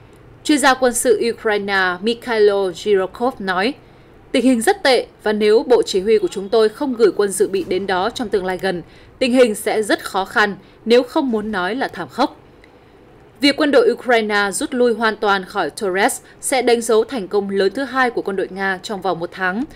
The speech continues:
sau khi kiểm soát được thành phố chiến lược Vuhheda vào đầu tháng này. Trong diễn biến có liên quan, theo giới truyền thông Mỹ, vị thế của lực lượng vũ trang Ukraine trên tuyến tiếp xúc chiến đấu đang xấu đi nghiêm trọng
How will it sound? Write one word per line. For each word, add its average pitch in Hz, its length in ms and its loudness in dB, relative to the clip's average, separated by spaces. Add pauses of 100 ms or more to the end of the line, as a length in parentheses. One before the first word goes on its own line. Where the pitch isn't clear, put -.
(160)
sau - 180 0
khi 277 200 -2
kiểm 196 200 0
soát 277 280 -2
được 190 140 -2
thành 185 120 -8
phố 185 300 -2
chiến 214 220 2
lược 240 400 -2
Vuhheda 190 500 0
vào 175 140 -8
đầu 165 180 -4
tháng 165 200 -12
này. 202 240 -2 (1080)
Trong 226 260 2
diễn 233 220 4
biến 220 200 6
có 214 120 0
liên 240 180 2
quan, 220 300 2 (280)
theo 302 140 4
giới 233 200 6
truyền 226 200 0
thông 202 200 -4
Mỹ, 214 320 -2 (280)
vị 269 140 0
thế 254 260 4
của 277 140 2
lực 190 140 2
lượng 202 180 2
vũ 220 160 -2
trang 220 320 -2 (100)
Ukraine 190 640 -4
trên 196 300 0
tuyến 196 200 2
tiếp 311 160 -4
xúc - 280 -2
chiến 202 220 2
đấu 190 300 2 (260)
đang 269 220 2
xấu 233 280 2
đi 269 140 -2
nghiêm 240 200 0
trọng 220 240 0